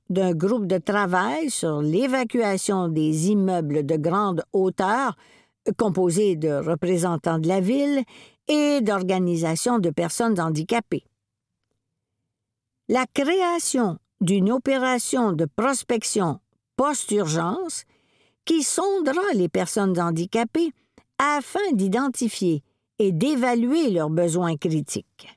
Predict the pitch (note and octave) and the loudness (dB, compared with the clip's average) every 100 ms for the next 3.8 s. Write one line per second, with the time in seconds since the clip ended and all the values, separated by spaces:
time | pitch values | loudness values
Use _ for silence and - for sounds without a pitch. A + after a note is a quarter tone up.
0 | _ _ _ _ _ _ _ _ _ _ | _ _ _ _ _ _ _ _ _ _
1 | _ A3+ A3+ F4+ G4+ _ _ _ _ _ | _ 0 0 0 -6 _ _ _ _ _
2 | _ _ _ _ _ _ - A#3 B3 - | _ _ _ _ _ _ -2 0 0 -2
3 | B3+ D4 D#4 C4+ A#3+ - B3+ D4 | -2 0 0 0 -2 -2 0 -2